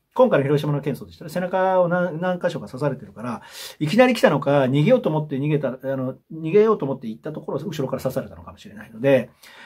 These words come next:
えー、とにかく逃げろっていうのは大事なんです。離脱っていうのは大事なんです。だけど、そもそも相手との距離っていうのをしっかりと押し上がって、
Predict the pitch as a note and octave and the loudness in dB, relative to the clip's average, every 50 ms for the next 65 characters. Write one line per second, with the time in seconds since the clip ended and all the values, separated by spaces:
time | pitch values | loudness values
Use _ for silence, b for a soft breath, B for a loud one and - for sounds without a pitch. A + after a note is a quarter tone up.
0 | B B _ D#3+ D3+ C#3+ C#3+ C3+ - A#3+ A3+ F3 D3 D3 - - C#3+ C#3+ C3+ B2+ | B B _ 2 2 2 2 4 2 0 0 2 -2 -4 -4 0 2 2 2 2
1 | A2+ B2 C#3+ D3+ D3+ F#3 C4+ D#4+ D4+ C4+ - - _ _ _ E3 D3 C3+ A2+ - | 0 2 4 6 6 6 6 6 6 6 4 4 _ _ _ -6 -6 -6 -6 -8
2 | B2+ B2+ C3+ C#3 C#3+ C3+ G#2+ F#2 F2 - - - - G#2 - - B2 D3 D3+ D3+ | -6 -6 -4 -4 -4 -8 -10 -12 -16 -20 -20 -20 -20 -20 -16 -8 -4 -4 -4 -4
3 | - - - - F3 D3 - - A2 A2+ A2+ - - - - - _ _ _ - | -4 -8 -8 -8 -10 -8 -8 -10 -12 -12 -12 -14 -18 -20 -20 -20 _ _ _ -2
4 | D3+ G#3 F#3 D#3+ D3 C#3+ - A#3+ G3+ D3+ D3 A2 A#2+ C#3+ C3+ A#2+ A2 - - F3 | -2 0 0 0 -2 0 0 -2 -2 -2 -4 -2 0 0 0 0 -2 -4 -4 -4
5 | G3 A#3 A3 - C#3+ A#2 - - A3 - D3+ D3+ - G#2+ G#2+ G2 G2 - - - | -2 -2 -2 -4 -4 -6 0 0 2 2 2 -4 -6 -12 -14 -14 -16 -14 -12 -12
6 | G#2+ A2 G#2+ A#2 B2 A#2+ - B2+ A#2 A#2+ A#2 _ _ _ - C#3 C3 G#2+ - | -10 -10 -10 -10 -10 -10 -8 -8 -10 -10 -12 _ _ _ -4 -4 -4 -4 -6